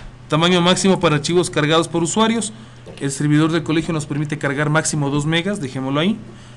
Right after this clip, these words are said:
Forzar idioma, podemos decirle que se force a español, o si es que tenemos un alumno que le gusta otro idioma que no sea inglés o francés, lo dejamos ahí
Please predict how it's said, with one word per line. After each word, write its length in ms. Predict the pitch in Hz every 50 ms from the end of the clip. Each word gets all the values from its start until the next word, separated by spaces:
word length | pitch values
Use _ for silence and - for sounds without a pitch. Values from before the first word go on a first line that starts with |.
| - -
Forzar 400 | - - 190 180 - - 196 190
idioma, 500 | 196 196 190 208 220 220 220 233 233 220 - - - - - - - - - - - -
podemos 300 | 165 156 151 156 160 156
decirle 300 | 151 147 151 160 160 151
que 100 | - 156
se 100 | - -
force 540 | - - - 160 165 170 151 - - 143 135
a 40 | 131
español, 520 | 135 131 - 175 180 190 208 226 220 220
o 160 | - 226 294 285
si 120 | - 208
es 60 | 190
que 100 | - 180
tenemos 360 | - 185 185 220 226 214 196
un 120 | 208 214 208
alumno 380 | 214 214 233 220 202 170 170 - - - - - - - -
que 80 | 170
le 80 | 165 170
gusta 300 | 170 185 208 208 208 214
otro 200 | 214 208 196 190
idioma 360 | 196 196 202 202 196 170 147
que 100 | - 156
no 100 | 175 180
sea 160 | 175 - 185
inglés 260 | 185 185 185 190 190
o 60 | 190 185
francés, 480 | - 214 220 214 214 285 277 - - - - - - - - - - - - - - -
lo 80 | - 139
dejamos 380 | 139 127 127 143 131 120 107 113
ahí 160 | 107 98